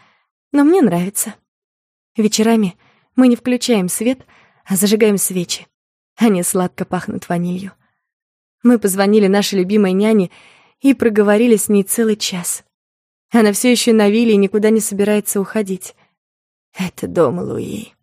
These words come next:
прошептала она мне в трубку. "Здесь каждый уголок пропитан им.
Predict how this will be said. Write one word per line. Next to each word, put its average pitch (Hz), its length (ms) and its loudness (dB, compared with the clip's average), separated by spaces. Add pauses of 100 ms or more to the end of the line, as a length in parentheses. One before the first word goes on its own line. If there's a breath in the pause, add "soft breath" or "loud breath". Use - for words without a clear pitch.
(600)
прошептала 185 580 -4
она 175 120 -2
мне 180 120 -4
в - 60 -12
трубку. - 380 -12 (1040)
"Здесь 240 440 -4
каждый 175 360 -8
уголок - 560 -8
пропитан 208 580 -10
им. 202 200 -10